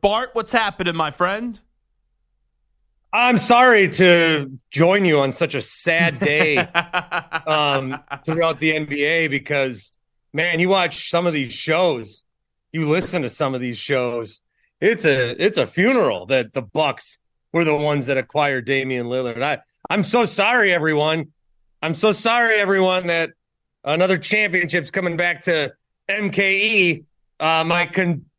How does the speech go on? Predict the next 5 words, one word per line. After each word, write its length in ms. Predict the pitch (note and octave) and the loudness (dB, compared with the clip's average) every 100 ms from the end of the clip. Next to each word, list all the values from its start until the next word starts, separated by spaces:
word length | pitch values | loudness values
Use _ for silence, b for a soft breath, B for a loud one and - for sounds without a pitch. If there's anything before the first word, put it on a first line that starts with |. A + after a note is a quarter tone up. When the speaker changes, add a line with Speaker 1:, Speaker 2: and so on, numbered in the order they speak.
| _ _ | _ _
Speaker 2:
my 260 | E3+ F3+ E3+ | -2 -2 -2
sincere 840 | F#3 E3 - G#3+ A#3 A#3 G3+ - _ _ - | -2 -2 -2 0 2 2 0 -6 _ _ -4
condolences. 1040 | G3+ F3 G3 F3+ E3+ - C3+ A2 G2 - _ _ | 0 2 2 2 -2 -4 -4 -4 -10 -20 _ _
Sincere 800 | - - A#3+ A3 - F3+ C3+ A#2 | -10 0 2 2 2 2 2 -2
condolences. 1040 | - C#3+ C#3 D3+ B2 G#2 B2+ - - - | -4 -2 -2 -2 -6 -6 -12 -12 -20 -20